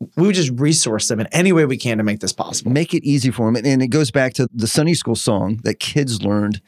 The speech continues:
Speaker 2: probably years ago. I'm not sure they learn it anymore, but it's, "If you wanna, if you wanna grow, you read your Bible, pray every day, and you'll grow, grow, grow."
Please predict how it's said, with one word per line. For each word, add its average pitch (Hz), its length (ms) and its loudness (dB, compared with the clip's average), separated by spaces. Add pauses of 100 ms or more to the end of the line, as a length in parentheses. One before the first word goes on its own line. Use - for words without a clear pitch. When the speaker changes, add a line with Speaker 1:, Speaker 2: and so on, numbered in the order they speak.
(300)
Speaker 2:
probably 156 200 0
years 120 280 0
ago. 107 180 0
I'm 113 80 2
not 143 160 0
sure 139 160 0
they 113 120 2
learn 110 200 0
it 101 100 0
anymore, 104 380 0
but 98 160 -2
it's, 92 220 -6 (320)
"If 123 160 -2
you 131 80 2
wanna, 117 320 0 (420)
if 113 160 -2
you 120 80 0
wanna 107 160 0
grow, 110 460 0 (100)
you 104 240 0
read 110 260 0
your 120 100 -2
Bible, 107 380 0
pray 107 320 -2
every 104 200 0
day, 95 260 0
and 95 80 0
you'll 92 120 -2
grow, 92 260 -2
grow, 90 180 -2
grow." 101 260 -2